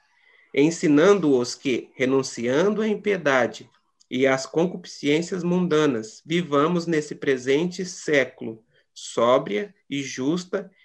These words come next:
e piamente, aguardando a bem-aventurada esperança e o aparecimento da glória do grande Deus e nosso Salvador Jesus Cristo, o qual se deu a si mesmo por nós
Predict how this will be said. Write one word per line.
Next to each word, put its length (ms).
e 140
piamente, 800
aguardando 800
a 80
bem-aventurada 920
esperança 800
e 120
o 100
aparecimento 920
da 200
glória 580
do 180
grande 520
Deus 420
e 40
nosso 360
Salvador 600
Jesus 400
Cristo, 500
o 140
qual 260
se 140
deu 240
a 60
si 200
mesmo 420
por 200
nós 600